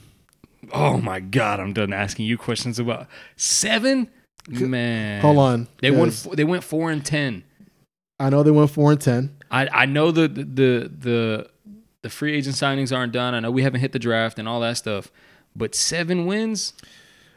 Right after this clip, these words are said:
Speaker 2: But you also have to look at their division and you have to look at their schedule. I think that definitely plays, like, a big role in everything.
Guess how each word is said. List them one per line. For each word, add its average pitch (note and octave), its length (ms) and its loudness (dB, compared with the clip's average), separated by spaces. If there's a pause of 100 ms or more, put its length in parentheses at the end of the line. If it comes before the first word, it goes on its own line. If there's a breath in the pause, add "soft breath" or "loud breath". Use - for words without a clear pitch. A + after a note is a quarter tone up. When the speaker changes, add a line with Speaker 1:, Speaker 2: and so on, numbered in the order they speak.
(220 soft breath)
Speaker 2:
But D3+ 220 4
you D#3 80 6
also D3+ 260 4
have D3 160 2
to D3 80 -2
look C#3 320 0
at B2+ 380 -2
their A#2+ 180 0
division G#2+ 560 -4
and G#2+ 140 -4
you A2 80 -2
have A2 120 -4
to - 80 -8
look G2+ 200 -4
at F#2+ 140 -6
their F2+ 120 -8
schedule. F2+ 600 -12 (600)
I A2+ 120 -8
think A2 220 -6
that G2 180 -8
definitely G2+ 500 -8
plays, F#2+ 400 -8
like, F#2+ 140 -12
a F#2+ 60 -12
big F#2 260 -12
role F#2 240 -10
in F2 80 -16
everything. - 560 -20